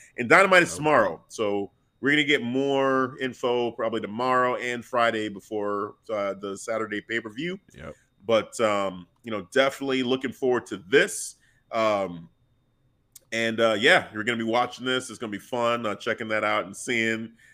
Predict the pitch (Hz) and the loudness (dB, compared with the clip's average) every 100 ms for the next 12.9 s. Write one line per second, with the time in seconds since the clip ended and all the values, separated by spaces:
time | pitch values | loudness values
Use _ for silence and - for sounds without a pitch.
0 | _ 117 110 101 101 110 - 117 104 101 | _ -4 -2 0 0 -4 0 2 2 0
1 | 104 113 117 117 113 _ _ _ 101 98 | 0 2 4 2 -2 _ _ _ -8 -6
2 | 107 - 110 110 104 101 135 160 - - | -4 -2 -2 0 0 4 6 6 4 -4
3 | 185 190 - - _ _ _ _ _ _ | 4 4 4 -12 _ _ _ _ _ _
4 | _ - 277 - - 156 107 - 135 165 | _ 8 8 10 4 4 4 -2 0 0
5 | 170 165 180 - 175 151 139 131 135 131 | 0 -4 -6 0 2 4 2 0 -4 -4
6 | - 135 131 120 117 113 120 143 131 117 | -4 -4 -2 2 2 0 -2 -6 -6 -4
7 | 120 117 113 110 107 107 117 - 110 98 | -4 -2 -4 -4 -6 -6 -8 -10 -12 -12
8 | 90 85 - - 95 87 - 95 92 87 | -12 -16 -18 -20 -18 -18 -16 -12 -10 -8
9 | 107 104 - - 202 - - 208 214 214 | -6 -8 -10 -4 -2 -2 -6 -6 -6 -6
10 | 185 - 208 196 165 131 110 95 - _ | -12 -6 0 2 4 2 -2 -8 -18 _
11 | _ - 135 131 131 131 143 151 - 170 | _ -12 -8 -8 -2 2 4 2 -4 -8
12 | 147 - - - 139 147 143 - - | -8 -10 -12 -16 0 0 0 -4 -16